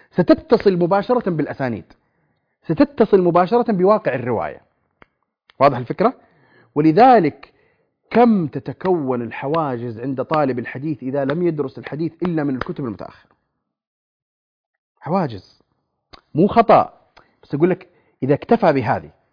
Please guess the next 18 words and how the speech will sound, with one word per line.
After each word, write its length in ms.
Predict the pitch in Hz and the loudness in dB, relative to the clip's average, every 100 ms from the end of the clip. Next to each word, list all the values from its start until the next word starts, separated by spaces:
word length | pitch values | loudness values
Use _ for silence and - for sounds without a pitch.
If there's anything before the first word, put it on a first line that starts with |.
| _ _ _ _ _ 107 | _ _ _ _ _ 0
الآن 220 | 139 233 | 4 4
كلام 220 | 226 226 | 4 0
ابن 80 | 220 | 0
حجر 240 | 226 214 | 0 0
جميل 280 | 170 220 254 | 2 0 2
ومرتب، 440 | 175 202 247 - - | 2 2 0 -6 -14
لكن 220 | 110 127 123 | -14 -12 -14
تحتاج 340 | - 160 156 | -4 0 0
أن 100 | 113 | -2
تضيف 300 | 117 123 120 | -8 -8 -8
عليه. 240 | 85 76 - _ _ _ _ _ _ _ _ | -12 -16 -20 _ _ _ _ _ _ _ _
يحتاج 220 | - 147 | -4 -4
أن 80 | 123 | -4
تضيف 260 | 113 107 | -6 -6
عليه. 200 | 87 - _ _ _ _ _ - | -10 -16 _ _ _ _ _ -2
أعطيكم 320 | 175 320 277 | 0 4 4
الآن 220 | 240 208 | 6 4
مثال، 360 | 175 147 143 | 2 2 0